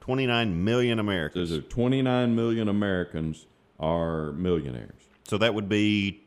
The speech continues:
Speaker 1: ten percent of the population?
Speaker 2: Close to
Speaker 1: Well,
Speaker 2: ten percent.
Speaker 1: uh, probably eight.
Speaker 2: Yeah.
Speaker 1: We're
Speaker 2: Yeah.
Speaker 1: around, what, three, three hundred forty million, somewhere
Speaker 2: Yeah.
Speaker 1: in that?
Speaker 2: Yeah.
Speaker 1: Yeah.
Speaker 2: Yeah. Yeah.
Speaker 1: Mm-hmm.
Speaker 2: Millionaires. Now, if you were to stop the average person on the street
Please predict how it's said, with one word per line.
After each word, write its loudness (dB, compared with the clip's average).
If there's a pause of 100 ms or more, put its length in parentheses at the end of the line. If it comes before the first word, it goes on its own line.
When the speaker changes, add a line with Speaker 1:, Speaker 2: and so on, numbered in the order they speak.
(140)
Speaker 1:
ten 2
percent -2
of 0
the -6
population? -2
Speaker 2:
Close -2
to -4
Speaker 1:
Well, 6
Speaker 2:
ten 6 (120)
percent. -2 (120)
Speaker 1:
uh, -20
probably 6
eight. 4
Speaker 2:
Yeah. -4 (220)
Speaker 1:
We're -6
Speaker 2:
Yeah. 2
Speaker 1:
around, 2
what, 2
three, 0 (140)
three 0
hundred 0
forty -2
million, -2
somewhere 0
Speaker 2:
Yeah. -2
Speaker 1:
in -4 (100)
that? -10
Speaker 2:
Yeah. -2
Speaker 1:
Yeah. -4 (200)
Speaker 2:
Yeah. -4 (340)
Yeah. -4 (440)
Speaker 1:
Mm-hmm. -6
Speaker 2:
Millionaires. 0 (280)
Now, 4 (220)
if 0
you 2
were 8
to 2
stop 2
the 6
average 4
person 4
on 4
the 0
street -2